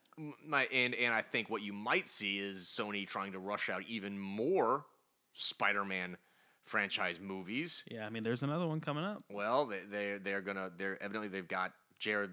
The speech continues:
Speaker 1: Leto attached to, uh, star as, uh,
Speaker 2: Uh,
Speaker 1: Morbius, the
Speaker 2: Morbius.
Speaker 1: living vampire.
Speaker 2: Mm-hmm.
Speaker 1: Uh, my, my cons-, that's great, and I don't blame them.
Speaker 2: Sure.
Speaker 1: My concern with this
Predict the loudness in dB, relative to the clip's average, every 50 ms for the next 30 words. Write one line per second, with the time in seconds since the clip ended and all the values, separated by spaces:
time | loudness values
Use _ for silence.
0 | -6 -10 -6 -2 0 2 2 2 2 0 -2 -4 -6 -6 -6 -6 -8 -8 -6 -6
1 | -4 -4 -4 -4 -4 -4 -4 -4 -4 -6 -6 -6 -6 -4 -2 0 2 4 4 2
2 | 2 0 -4 -8 -10 -12 -12 -8 -4 2 4 4 4 4 2 0 0 0 -2 -2
3 | -2 -2 -2 -2 -4 -4 -6 -4 -4 -2 -2 -2 -4 -4 -4 -4 -2 -2 -4 -6
4 | -6 -10 -14 -14 -14 -12 -12 -12 -12 -10 -10 -10 -10 -12 -14 -16 -14 2 6 8
5 | 8 8 8 4 -2 -12 0 4 4 4 4 2 0 0 0 0 0 0 -4 _
6 | 2 2 2 2 4 4 4 6 6 4 2 0 -2 0 0 2 2 0 0 2
7 | 4 6 6 6 4 0 -2 -4 -6 -8 -12 -18 _ _ -2 0 2 2 0 0
8 | -2 -2 0 0 2 2 4 2 2 0 -2 -6 -6 -4 -4 -2 -2 -2 -4 -6
9 | -8